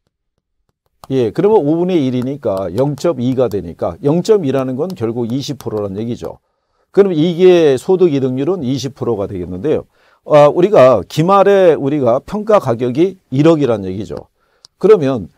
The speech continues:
내가 오천만 원을 투자해가지고 오천만 원에 대한 자본 이득이 또 생긴 거잖아요. 예. 그럼 오분의 오니까는 일이 나오겠죠.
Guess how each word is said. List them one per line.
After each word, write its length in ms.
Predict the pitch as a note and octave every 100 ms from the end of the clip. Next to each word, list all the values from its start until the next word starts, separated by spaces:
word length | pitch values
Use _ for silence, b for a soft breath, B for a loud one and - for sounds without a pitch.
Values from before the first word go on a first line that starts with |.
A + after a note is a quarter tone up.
| _
내가 340 | - D3+ F3 A3+
오천만 680 | B2 E3 - G3 G3 F#3+ F#3
원을 200 | F#3 F3
투자해가지고 840 | F3+ F3+ E3+ E3 E3+ E3 A#3 B3
오천만 520 | C3+ D3+ F3 E3 D#3+
원에 200 | D3+ D3+
대한 260 | C#3+ E3 G3
자본 340 | - A#2+ D3+
이득이 300 | D#3 C#3+ C#3+ C#3+
또 120 | F3
생긴 300 | C#3+ D3 A#2
거잖아요. 520 | G2 F2 F#2 C3+ F2 _ _ _ _ _ _ _ _ A#2+
예. 140 | F#2 _ _ _ _ _ _ _ _ _ _ _ _ _ _ _ _ _ _
그럼 180 | - F#3
오분의 320 | E3 E3 F3
오니까는 540 | D#3+ D#3 D#3 D#3+ E3+ C3+
일이 240 | C#3 D#3+
나오겠죠. 600 | D3 A#2 F#2+ F#2 - G#2+